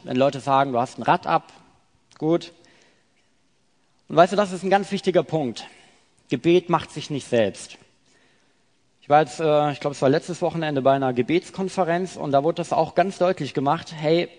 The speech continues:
ihr müsst euch das einplanen. Du musst es auf deine Prioritätenliste setzen, und zwar in deinen Terminkalender. Musst du in deinem Handy eine Notiz machen. Du musst eine Entscheidung treffen, sagen, "Hey, Gebet nehme ich nicht nur ernst, sondern ich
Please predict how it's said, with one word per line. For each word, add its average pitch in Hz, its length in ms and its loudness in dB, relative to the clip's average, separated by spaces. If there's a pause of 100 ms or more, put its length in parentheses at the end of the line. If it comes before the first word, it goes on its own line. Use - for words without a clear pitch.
(260)
ihr 151 80 -6
müsst 156 200 -4
euch 160 80 -4
das - 200 -18
einplanen. 143 380 -2
Du 131 60 -2
musst 170 320 -4
es 180 120 -8
auf 147 140 -6
deine 160 180 -2
Prioritätenliste 143 800 -4
setzen, 117 280 -2
und 120 100 -6
zwar 143 260 2
in 160 120 -4
deinen 147 320 2
Terminkalender. 131 840 0 (1040)
Musst 170 220 -6
du 202 60 2
in 185 60 2
deinem 170 200 2
Handy 202 220 -2
eine 196 180 -2
Notiz 190 400 -6
machen. 113 320 -6
Du 123 80 -6
musst 165 260 -8 (340)
eine 156 100 -8
Entscheidung 185 340 -2
treffen, 180 160 -2
sagen, 165 180 0
"Hey, 190 260 2 (380)
Gebet 202 540 2 (260)
nehme 185 160 0
ich 156 80 -6
nicht 185 160 0
nur 151 120 -2
ernst, 185 340 0
sondern 185 320 0
ich - 260 -6